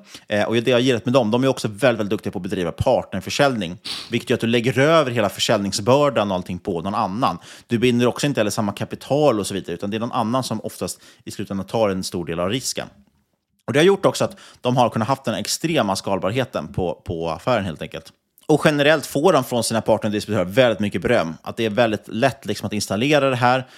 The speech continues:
Eh, det är väldigt lätt att, att sälja det. Alltså konfigurera ihop vad du ska ha, vad kunden ska ha för någonting. Eftersom det är väldigt, liksom, standardiserade, enkla lösningar och lite modultänk och så.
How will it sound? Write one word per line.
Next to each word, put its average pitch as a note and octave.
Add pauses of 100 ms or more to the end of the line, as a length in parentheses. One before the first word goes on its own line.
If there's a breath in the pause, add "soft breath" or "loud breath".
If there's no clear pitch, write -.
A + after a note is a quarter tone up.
(140)
Eh, G#2
det A#2
är A2+
väldigt A2
lätt G#2
att, -
att -
sälja G2+
det. A2+ (140)
Alltså G2 (180)
konfigurera G#2+
ihop A#2
vad G#2+
du F#2+
ska -
ha, A2
vad G2+
kunden G#2
ska -
ha B2+
för -
någonting. A2+
Eftersom G2+
det G2+
är F#2+
väldigt, F#2
liksom, F2
standardiserade, G2
enkla F#2+
lösningar F#2
och -
lite F#2+
modultänk F#2+
och F2
så. F2+